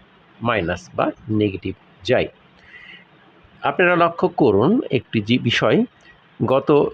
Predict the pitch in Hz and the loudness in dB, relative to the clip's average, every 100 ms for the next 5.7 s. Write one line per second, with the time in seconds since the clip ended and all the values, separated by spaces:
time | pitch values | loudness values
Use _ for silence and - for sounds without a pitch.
0 | - 139 156 - 185 190 156 - 143 143 | -6 -4 -4 0 0 2 -2 -2 0 0
1 | 87 - - _ 104 104 104 117 127 - | 0 -4 -14 _ -4 -2 0 0 -2 -10
2 | - - _ - 117 139 180 - - 95 | -20 -20 _ -2 2 4 2 0 -8 -4
3 | 101 113 107 - - 113 156 196 - 113 | 0 2 0 0 0 2 2 0 -4 -2
4 | 117 95 107 - - 110 95 - 117 220 | -2 0 -2 -2 -4 -2 -2 -2 -2 -2
5 | _ _ _ - 156 - - | _ _ _ -4 -4 -4 -12